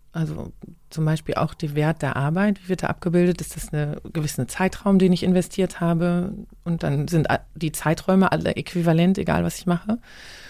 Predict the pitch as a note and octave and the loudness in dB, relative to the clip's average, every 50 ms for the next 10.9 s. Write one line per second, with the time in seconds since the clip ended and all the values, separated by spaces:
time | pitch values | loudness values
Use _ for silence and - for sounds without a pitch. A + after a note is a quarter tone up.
0 | - - - - - F#3+ F3 F3 - D#3 - - E3+ - E3 D3+ D3+ D#3 D#3 D3+ | -20 -20 -14 -2 2 4 6 6 6 4 2 0 -2 0 0 0 0 -2 -4 -6
1 | - - D3 - D#3+ D3+ D#3 C#3 - - C#3 C#3+ C#3+ C#3 - - - G3+ G3+ G#3 | -8 -12 -6 -4 -2 -2 -2 -2 -4 -2 -2 -2 -2 -2 -2 0 2 4 4 4
2 | G#3 - - - - - - - - - F#3 F3+ F#3 F3+ - - - D#3 D3+ D#3 | 2 0 -6 -14 -18 -20 -20 -14 -6 -4 -2 0 0 -2 -2 -4 -4 -2 0 2
3 | E3 E3+ E3 - - E3 E3 E3+ E3 D#3+ D3+ D#3+ E3 - - D#3 D#3+ E3 E3 D#3+ | 2 0 0 0 -2 -2 0 0 0 0 -2 -2 -4 -4 -2 2 2 2 4 4
4 | E3 E3 D#3+ D#3+ D#3+ E3 E3 E3 - - D#3 C#3+ D3+ D#3+ D#3 C#3+ D3+ D#3 D#3+ E3 | 4 2 4 2 0 0 -2 -2 -2 -2 -4 -4 -4 -6 -6 -2 0 2 2 2
5 | E3+ - - D#3 D#3 D3+ F3+ F#3+ - E3 E3+ E3+ E3 E3+ - - - - - - | 0 0 0 2 2 2 2 2 2 2 2 2 2 0 -4 -8 -12 -20 -20 -20
6 | - - - - D#3+ D3+ D#3 E3+ F3+ F3+ - F#3+ F#3 F3+ E3+ - - - D#3 F#3 | -20 -14 -6 0 2 4 4 4 4 4 4 4 6 4 4 2 2 4 4 6
7 | G3+ G3 - F3+ E3+ - - F#3+ - F3 - - D#3+ D#3 - - E3+ D#3 E3+ E3 | 6 4 4 0 -2 0 -2 -2 -2 -2 0 0 -2 0 0 0 2 4 4 4
8 | D#3 D#3+ D#3+ D#3+ E3+ E3 D#3+ D#3+ D#3 D#3+ D3+ - - - G3+ - F3+ - - C#3 | 4 4 4 4 4 4 4 2 2 0 -2 0 -2 0 0 0 -2 -2 -2 0
9 | D3 D#3 D#3 D#3 - C#3+ D3 D#3 C#3+ - - F#3 G#3+ - - - - - - - | 0 0 0 0 -2 -4 -4 -4 -4 -4 -2 -2 -2 -2 -4 -10 -20 -20 -20 -20
10 | - - - - - - - - F#3 E3+ E3 E3 E3 D#3+ D#3+ D#3 D#3 | -20 -20 -20 -20 -20 -14 -4 0 4 4 6 6 6 6 4 2 -2